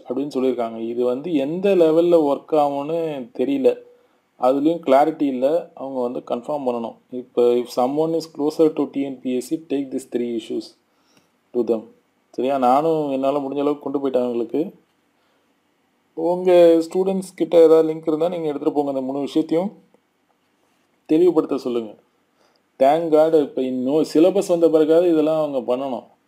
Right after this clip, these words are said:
இதே சிலபஸை தூக்கி கொடுத்துட்டு, "நான், நீங்க எழுதுங்கடான்னா", அது வந்து நகைப்பை தான் ஏற்படுத்துது.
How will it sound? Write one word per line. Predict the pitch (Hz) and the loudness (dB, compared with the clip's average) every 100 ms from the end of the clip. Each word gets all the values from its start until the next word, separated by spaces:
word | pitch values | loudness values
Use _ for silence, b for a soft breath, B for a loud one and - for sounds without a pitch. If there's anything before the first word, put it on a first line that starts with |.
| _ _ _ _ _ _ _ _ - | _ _ _ _ _ _ _ _ -4
இதே | 127 151 175 | 4 6 6
சிலபஸை | 185 170 165 160 147 | 2 4 4 4 -2
தூக்கி | 139 151 151 | -2 -2 0
கொடுத்துட்டு, | 147 143 135 156 143 131 | -4 -4 -2 0 2 2
"நான், | 135 131 131 | 0 -2 -2
நீங்க | 127 131 131 | -4 -2 0
எழுதுங்கடான்னா", | 147 156 143 135 131 156 143 | 2 0 2 0 0 -2 -2
அது | 127 117 | -2 -4
வந்து | 117 139 143 123 113 110 113 - _ _ - | -6 -6 -4 -2 -2 -4 -10 -20 _ _ -10
நகைப்பை | 113 113 139 160 151 | -6 -4 -4 -2 -2
தான் | 156 131 | -2 -4
ஏற்படுத்துது. | 117 113 104 104 | -4 -6 -6 -8